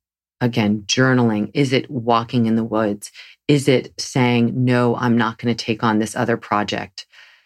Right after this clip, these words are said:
Resetting and recalibrating, um, h-, how you are. Sometimes at going the absolute opposite direction that your tendency or your inner voice is telling you to do,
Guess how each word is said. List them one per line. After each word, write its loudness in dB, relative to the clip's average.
Resetting -2
and -2
recalibrating, -2
um, -2
h-, -12
how -2
you 0
are. 0
Sometimes 2
at 0
going 2
the -2
absolute -2
opposite 0
direction 0
that -4
your 0
tendency 2
or -2
your 0
inner 0
voice -2
is -10
telling 0
you -2
to -2
do, -8